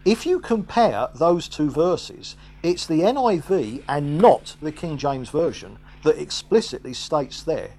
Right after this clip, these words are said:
that Jesus is God. Because if you read the N I V, it says,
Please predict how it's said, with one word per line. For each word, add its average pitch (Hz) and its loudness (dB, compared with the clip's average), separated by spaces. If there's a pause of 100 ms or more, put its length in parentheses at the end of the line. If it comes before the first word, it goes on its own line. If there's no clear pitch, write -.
that 131 -8
Jesus 147 -8
is 127 -14
God. - -14 (920)
Because 175 8
if 202 4
you 247 4
read 262 4
the 233 4
N 240 6
I 220 6
V, 156 2
it 170 0
says, 139 2